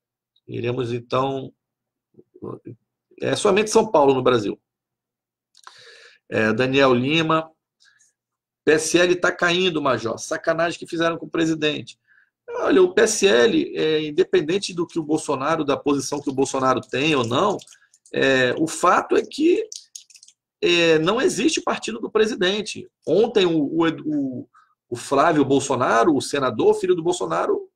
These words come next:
lançou oficialmente o P S L, ou melhor, a Aliança do Brasil, pelo Brasil,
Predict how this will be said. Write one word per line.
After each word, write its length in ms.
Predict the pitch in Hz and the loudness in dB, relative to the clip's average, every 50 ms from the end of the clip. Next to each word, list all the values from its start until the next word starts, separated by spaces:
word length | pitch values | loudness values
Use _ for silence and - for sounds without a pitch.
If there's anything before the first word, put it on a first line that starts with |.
| _ _ | _ _
lançou 680 | - 226 247 254 - - - 220 226 - - - 185 226 | -2 -2 -2 -2 -2 2 6 8 8 8 6 6 6 4
oficialmente 840 | 247 - - 240 - - 262 226 214 190 196 196 185 180 - - - _ _ _ _ _ _ _ _ | 4 4 -2 -6 -6 -4 -4 -2 -2 -2 -2 -2 -4 -6 -10 -16 -18 _ _ _ _ _ _ _ _
o 100 | - 143 | -10 -6
P 140 | - - 190 | -2 -2 -2
S 260 | 196 196 - - 190 | -2 -2 0 2 2
L, 320 | 180 180 190 202 208 190 | 4 4 4 4 2 2
ou 80 | 160 160 | 0 0
melhor, 380 | 156 160 156 156 139 123 117 - | 0 2 4 4 4 4 2 2
a 60 | 135 | 0
Aliança 440 | 151 165 170 175 190 208 196 - 190 | 0 2 2 2 0 0 0 -4 -6
do 120 | 165 175 | -6 -6
Brasil, 460 | 170 160 160 160 147 127 131 156 175 180 | -4 0 0 0 0 -2 -4 -8 -10 -6
pelo 200 | - 165 151 147 | -4 -6 -4 0
Brasil, 460 | 151 151 143 127 156 196 220 226 | 0 0 0 -2 -6 -8 -8 -10